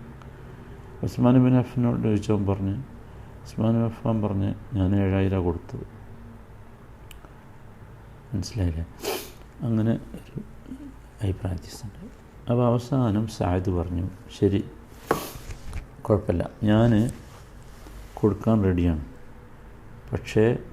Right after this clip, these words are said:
സ-, ഈ ഉസ്മാൻ ബിൻ അഫ്ഫാൻ സത്യം ചെയ്യണം, ഞാൻ ഏഴായിരമാണ് വാങ്ങിച്ചത് എന്ന് സത്യം ചെയ്യണം" എന്ന് പറഞ്ഞു. "ലിയഹ്ലിഫ്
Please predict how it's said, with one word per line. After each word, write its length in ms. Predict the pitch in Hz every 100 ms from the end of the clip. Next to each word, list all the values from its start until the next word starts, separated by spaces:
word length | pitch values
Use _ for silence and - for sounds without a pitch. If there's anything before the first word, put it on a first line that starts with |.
| - - - -
സ-, 420 | - - 101 95 - - - 101
ഈ 100 | 92
ഉസ്മാൻ 580 | - - 123 120 120 107
ബിൻ 160 | 95
അഫ്ഫാൻ 420 | 87 - - 92
സത്യം 460 | 92 101 92 - 95
ചെയ്യണം, 340 | 87 80 - - - - - - - - - - - - -
ഞാൻ 500 | 98 92 90 98 - - - -
ഏഴായിരമാണ് 920 | 98 90 92 98 98 95 87 85 92
വാങ്ങിച്ചത് 760 | 80 82 87 90 - 87 92 -
എന്ന് 300 | 87 92 110
സത്യം 420 | - 87 - 90
ചെയ്യണം" 420 | 80 80 82 87 -
എന്ന് 180 | 107 104
പറഞ്ഞു. 240 | 131 - - - - - - - - - - - - - - - - - - - - -
"ലിയഹ്ലിഫ് 600 | 104 127 - 135 139 -